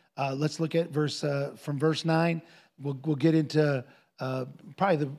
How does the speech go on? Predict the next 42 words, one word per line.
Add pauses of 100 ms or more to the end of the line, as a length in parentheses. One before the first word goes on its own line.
around
the
middle
of
verse
nine. (280)
It
says, (200)
"Peter
went
up,"
are,
are
we
still
good? (320)
"Peter
went
up
upon
a
mountain,
or
upon
the (100)
housetop (240)
to
pray
about
the
sixth
hour," (460)
in
other
words,
around
noon, (560)
"and
he
became
very
hungry